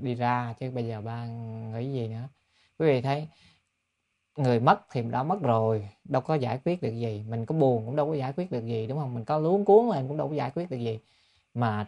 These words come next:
trong khi đó mình đã học Phật thì mình hiểu rằng sanh tử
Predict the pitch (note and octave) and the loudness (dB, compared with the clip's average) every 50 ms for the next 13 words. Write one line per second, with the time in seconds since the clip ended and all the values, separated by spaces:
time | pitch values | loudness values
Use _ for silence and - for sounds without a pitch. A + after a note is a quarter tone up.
0 | - _ D#3 D3+ D3+ C#3+ D#3 C#3+ D3+ E3 F3+ E3 C3+ A#2+ A#2 A#2 A#2+ C3 B2 A2+ | 2 _ 4 4 4 2 2 2 2 2 0 0 -2 -2 -2 -2 -2 -4 -4 -6
1 | - - B2 A#2+ - _ C3 B2 A#2+ A#2 A2+ A2+ A#2 C#3+ D#3+ C#3+ B2 A2 - _ | 0 0 0 0 0 _ -6 -6 -4 -4 -2 -2 0 0 0 -2 -4 -6 -10 _
2 | _ _ _ _ _ _ - F3+ F3+ F3+ F3 D#3+ - A2+ A#2 C3+ E3 - A#3 | _ _ _ _ _ _ 0 2 2 2 2 2 2 2 4 4 2 2 0